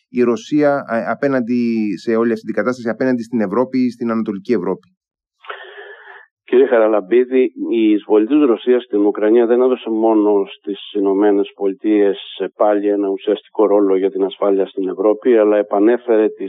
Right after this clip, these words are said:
Speaker 2: C I A σε ρόλο πρωταγωνιστικό στη διαχείριση του πολέμου.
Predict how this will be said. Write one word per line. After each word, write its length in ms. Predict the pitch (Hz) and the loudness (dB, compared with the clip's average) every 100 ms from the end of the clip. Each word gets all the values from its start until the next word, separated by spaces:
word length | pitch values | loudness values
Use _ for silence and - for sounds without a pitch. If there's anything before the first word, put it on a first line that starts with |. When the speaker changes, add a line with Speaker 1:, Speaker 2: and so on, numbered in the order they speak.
| - | -2
Speaker 2:
C 40 | 110 | 2
I 360 | 101 98 110 | 4 4 2
A 40 | 107 - | 0 -4
σε 160 | 104 101 | -4 0
ρόλο 320 | 104 110 107 | 2 2 2
πρωταγωνιστικό 1120 | 107 104 - 95 98 95 - 95 113 107 104 | 0 -6 -4 -2 0 0 -4 -6 0 2 2
στη 160 | - 104 | 0 -2
διαχείριση 600 | 101 92 113 107 98 101 | 0 0 2 0 0 -8
του 140 | 101 | -8
πολέμου. 600 | - 101 98 98 92 90 | -2 0 2 0 -2 -8